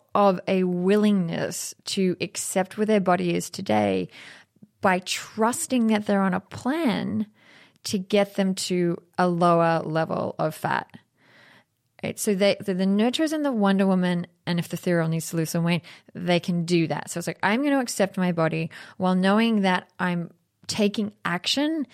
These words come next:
to move me towards my goal." So they can mentally make that shift. And if they, when they're seeing results,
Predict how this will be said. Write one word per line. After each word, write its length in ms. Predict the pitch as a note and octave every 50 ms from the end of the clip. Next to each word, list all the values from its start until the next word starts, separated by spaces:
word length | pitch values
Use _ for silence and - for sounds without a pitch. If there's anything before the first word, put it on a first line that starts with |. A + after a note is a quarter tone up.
| - - - _
to 120 | - A3+
move 300 | G#3+ G3+ F#3+ F#3 F3+ F3
me 140 | F3 F3+ F3
towards 380 | E3+ E3 D#3+ D#3 D#3+ D#3 - -
my 120 | F3+ D3+
goal." 480 | D3+ - - C#3+ C3+ - - - G3 - - _ _ _
So 120 | - - F3+
they 100 | F3+ E3+
can 200 | - F#3+ F#3+ G3
mentally 400 | A3 A#3 B3 B3+ D4 C#4 A#3+ A3
make 240 | G#3 F#3+ F#3 F#3 -
that 180 | - - -
shift. 420 | - - - - - - - - - _ _ _ _ _ _ - - - - - - - - - - - - _ _ _ _ _ _ _ _ _ _ _ _ _ _ _ _ _ _ _
And 120 | - G#3 G#3
if 80 | G#3
they, 200 | - G#3 F#3+ - -
when 120 | G#3 G3+
they're 100 | F#3 F#3
seeing 380 | - - F4+ A4 B4+ A#4+ D4+ G3
results, 560 | F3+ - - E3 C3+ - - - - -